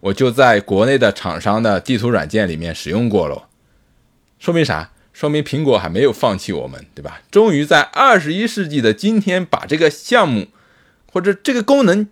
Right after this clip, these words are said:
加上去了，对吧？你说人文不人文哦？当然，如果苹果再把 iPhone 上的这个通话录音加上去，对吧？iPad 上的，iPad 上的计算器也加上去，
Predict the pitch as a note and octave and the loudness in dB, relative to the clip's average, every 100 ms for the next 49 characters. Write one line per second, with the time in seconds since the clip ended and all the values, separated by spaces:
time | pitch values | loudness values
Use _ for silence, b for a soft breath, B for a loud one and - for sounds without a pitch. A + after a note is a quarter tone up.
0 | - A#3+ C4+ B3 C#3+ B2 F2 C#2+ - _ | 0 2 4 2 0 -2 -4 -6 -12 _
1 | _ _ _ G2+ G#2 G2 B2 F#3+ G3+ C3+ | _ _ _ -2 -2 0 0 2 4 4
2 | D#3 C3 A#2+ B2 G2+ G2+ F2 F2+ D2+ - | 4 4 2 2 2 2 -2 -6 -12 -16
3 | _ _ F2 _ C4 C#4 C4 A#3 C4 G3+ | _ _ -20 _ 4 4 4 2 2 2
4 | - E3 F#3 C3 - D#3 B2+ G2 - _ | 2 -2 2 2 4 4 4 2 -4 _
5 | _ D3+ F#3 G3 D#3+ D#3+ C#3+ A#2 G#2 C3+ | _ 2 2 2 0 0 2 2 2 -2
6 | A2+ - G3+ G3 E3 F#3 G#3 G#3 B2 B2 | -4 -2 2 4 4 2 0 2 0 0
7 | G2 - D#2 - _ E2+ E2 - F#3+ A3+ | -4 -4 -8 -10 _ -10 -8 0 2 4
8 | G#3+ E3+ F3+ F3 D#3+ - - G3+ A3+ A3 | 2 2 -2 0 0 -4 -2 0 4 4
9 | E3 E3+ C#3+ B2+ G#2+ - - E3 F3+ F3+ | 4 2 2 4 2 0 -8 0 0 0
10 | - C4 F#2+ G2 F#2+ F2+ - C#2 | -2 -2 -2 -4 -4 -8 -10 -14